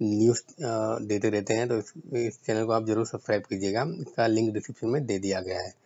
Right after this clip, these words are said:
तो सबको वीडियो कैसा लगे लाइक, शेयर, कमेंट कीजिएगा, और आप मेरे चैनल पर नए हो तो प्लीज़ सब्सक्राइब कीजिएगा।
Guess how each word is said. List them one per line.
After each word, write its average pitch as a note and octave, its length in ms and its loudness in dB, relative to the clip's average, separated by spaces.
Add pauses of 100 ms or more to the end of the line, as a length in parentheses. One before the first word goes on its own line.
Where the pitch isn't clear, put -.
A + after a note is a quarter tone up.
(440)
तो - 100 -20
सबको D#3 180 6
वीडियो D3+ 180 8
कैसा D3 160 4
लगे D3 180 4
लाइक, B2 280 8
शेयर, C3 140 6
कमेंट A#2+ 280 4
कीजिएगा, A#2 440 4
और B2 180 6
आप A#2+ 100 6
मेरे B2 180 4
चैनल C3 140 4
पर C3 120 2
नए C3 260 10
हो E3+ 100 10
तो D#3 100 4
प्लीज़ D3 200 4
सब्सक्राइब G#2 400 2
कीजिएगा। G2+ 580 0